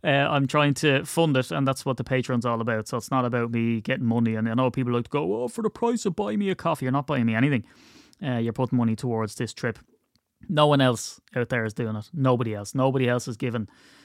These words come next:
a couple of grand away, um, on a trip. And with the Patreon support, that's how we're gonna do it. And look, I think that's good value. But look,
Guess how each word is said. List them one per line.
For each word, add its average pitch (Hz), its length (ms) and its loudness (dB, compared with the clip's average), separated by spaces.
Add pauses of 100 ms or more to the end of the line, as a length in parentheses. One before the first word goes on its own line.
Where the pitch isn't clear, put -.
(120)
a - 60 -6
couple 120 260 0
of 113 60 0
grand 120 320 4
away, 107 460 -4
um, 110 440 -6
on 120 140 -4
a 101 60 -8
trip. 107 320 -8 (180)
And 104 380 -6
with 110 160 -8
the 117 140 -4
Patreon 120 480 -4
support, 113 380 -8
that's 117 280 -4
how 107 260 -4 (160)
we're - 100 -20
gonna 113 200 -6
do 110 200 -4
it. - 120 -12 (600)
And 113 100 -6
look, 110 160 -4
I 110 60 -6
think 117 180 0
that's - 400 -6
good 120 160 -2
value. 113 280 2
But 151 140 -2
look, 175 220 2